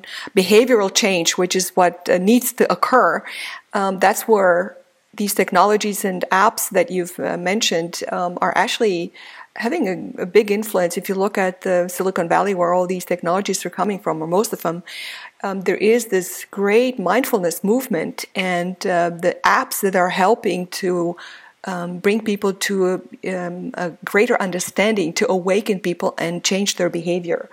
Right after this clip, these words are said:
So there are some e-, excellent, um, movements in this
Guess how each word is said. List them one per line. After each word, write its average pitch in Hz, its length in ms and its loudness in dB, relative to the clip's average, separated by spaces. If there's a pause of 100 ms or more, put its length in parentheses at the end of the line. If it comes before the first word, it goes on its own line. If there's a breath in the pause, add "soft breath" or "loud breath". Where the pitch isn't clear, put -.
(300 loud breath)
So 208 180 2
there 190 200 4
are 240 180 6
some 254 340 0
e-, - 60 0 (340)
excellent, 202 640 2
um, 180 840 -4 (480)
movements 196 580 0
in 185 100 -4
this 190 140 0